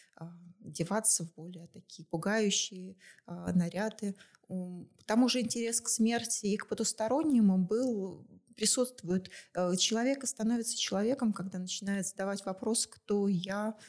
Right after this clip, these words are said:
Приходит самоосознание этих моментов, а, что есть смерть, что происходит потом. И ребенок неизменно задает эти вопросы. И иногда Хэллоуин и возможность, а, нарядиться — способ поговорить с ребенком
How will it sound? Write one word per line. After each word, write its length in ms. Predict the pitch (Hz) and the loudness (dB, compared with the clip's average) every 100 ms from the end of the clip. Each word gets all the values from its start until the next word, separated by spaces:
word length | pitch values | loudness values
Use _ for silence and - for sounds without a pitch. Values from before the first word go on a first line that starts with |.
| _ _ | _ _
Приходит 400 | - 240 285 247 - | 0 2 4 4 2
самоосознание 840 | 269 269 254 269 262 262 214 190 | 4 2 2 -2 0 4 6 6
этих 220 | 185 - | 4 -6
моментов, 540 | 214 226 294 302 - 202 _ - - - | -12 -4 0 0 -2 -12 _ -20 -14 -2
а, 320 | 185 180 185 | 0 0 0
что 280 | 170 - 240 | 0 2 2
есть 340 | 202 196 - | 4 4 4
смерть, 480 | 202 202 214 - - | 2 2 -2 -4 -6
что 220 | - 214 | -4 -4
происходит 720 | 214 185 175 - 185 185 180 - | -4 -4 -6 -8 -10 -6 -6 -4
потом. 440 | 160 - 196 226 | -6 -2 2 4
И 240 | - 180 | 2 -12
ребенок 480 | 180 180 285 285 277 | -16 -14 -6 -6 0
неизменно 480 | 202 214 220 277 247 | -2 0 2 4 4
задает 480 | 233 202 254 247 202 | 2 -2 -2 -2 -4
эти 180 | 175 196 | -8 -8
вопросы. 680 | 175 - 277 330 - 190 185 _ _ - - - | -10 -2 0 2 0 -4 -12 _ _ -20 -6 4
И 160 | 202 | 6
иногда 640 | 233 240 233 226 277 285 | 6 6 2 2 2 0
Хэллоуин 480 | 247 269 302 254 214 | -2 -2 0 2 4
и 40 | 196 | 4
возможность, 680 | 202 214 220 208 196 - | 2 -4 -6 -8 -12 -8
а, 220 | 185 180 196 - _ | -2 -2 -4 -12 _
нарядиться — 580 | - 202 202 233 285 - | -2 0 2 2 0 -2
способ 540 | - - 233 - - - | -4 -2 0 0 -4 -6
поговорить 500 | 185 190 190 196 247 | -4 -2 0 0 0
с 120 | - | 0
ребенком 640 | - 202 214 220 - 190 | 2 0 0 -2 -4 -6